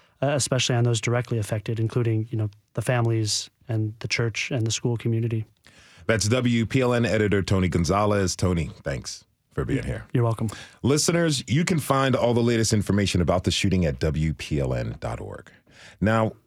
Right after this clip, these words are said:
Speaker 2: let's take some time to remember one of the community members we lost yesterday. Doctor Catherine Kuntz was the headmaster of Covenant School, and joining us now is her longtime friend,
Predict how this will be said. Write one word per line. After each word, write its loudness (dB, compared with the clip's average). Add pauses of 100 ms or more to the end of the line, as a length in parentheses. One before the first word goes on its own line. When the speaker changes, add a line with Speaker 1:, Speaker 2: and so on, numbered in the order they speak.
(240)
Speaker 2:
let's 0
take 2
some 0
time 2
to 0
remember 0
one 0
of -2
the 0
community -2
members -4
we -4
lost -6
yesterday. -12 (460)
Doctor 0
Catherine 2
Kuntz 0
was 2 (160)
the 0
headmaster 0 (120)
of 0
Covenant 0
School, 0 (360)
and -2
joining 2
us 0
now 2
is -2
her -2
longtime -2
friend, -4